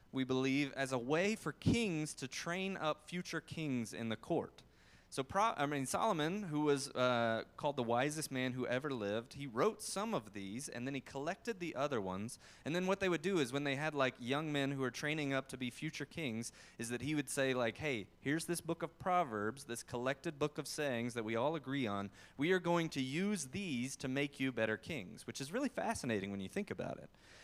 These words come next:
because he's really doing some, like, incredible empire building here, all right? He's saying, like, "Hey, I wanna set up a dynasty. I want to build something that is going to last a lot longer than you and me."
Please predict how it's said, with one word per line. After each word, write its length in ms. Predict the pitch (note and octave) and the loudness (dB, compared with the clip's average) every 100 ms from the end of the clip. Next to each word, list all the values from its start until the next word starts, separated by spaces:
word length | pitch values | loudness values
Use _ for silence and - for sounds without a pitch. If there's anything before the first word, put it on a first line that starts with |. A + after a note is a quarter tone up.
| - | -10
because 280 | D#3 F3 D3+ | -2 -2 0
he's 200 | F3+ D#3 | -2 2
really 260 | C4+ D#4+ | 2 2
doing 260 | D#3+ F3 D#3+ | 4 2 2
some, 200 | D3 C#3+ | 0 2
like, 220 | B2+ - | 2 0
incredible 800 | C3+ C3 B2 G3 G#3 E3 C#3 - | -2 -2 -2 2 2 4 4 4
empire 540 | D3 E3+ C#3+ A#2+ G#2+ G2 | 2 0 0 2 4 2
building 480 | G2 F#2 F#2 F2 - | 0 -2 -6 -12 -12
here, 260 | G2+ - - - - | -12 -12 -14 -16 -6
all 80 | A2 | -2
right? 300 | C#3+ F3+ - - - - - _ | 0 -2 -6 -20 -20 -20 -20 _
He's 120 | D3+ E3 | -4 0
saying, 280 | F#3+ E3+ | 2 2
like, 180 | D#3 C#3+ | 2 2
"Hey, 140 | F3 E3 | 2 4
I 40 | |
wanna 200 | F#3+ F3 | 4 2
set 240 | C#3 F3 E3 | 2 2 2
up 100 | A#2 | 0
a 60 | |
dynasty. 640 | G2+ C3+ F3+ F3+ - F3+ E3 | 0 0 0 -2 -2 0 2
I 140 | D#3+ | 2
want 240 | E3+ C3+ | 0 -2
to 100 | - | -2
build 580 | G2+ G2 C#3+ D#3 F3 E3 - - | -4 2 6 8 6 2 -6 -10
something 420 | - E3 D#3+ E3+ | 0 0 0 2
that 100 | C3+ | 2
is 120 | B2 A#2+ | 2 2
going 240 | D3 D3 | 2 2
to 100 | B2 | 2
last 380 | B2 C#3 D3 C3 | 4 4 2 0
a 20 | |
lot 240 | B2 C3 | 2 4
longer 400 | B2 A#2+ D3 D3 | 4 4 4 2
than 180 | C#3+ A2+ | 2 0
you 220 | A#2+ D3 | 2 2
and 220 | G2+ A2 A#2+ | 0 0 2
me." 340 | D3+ F#3 | 2 2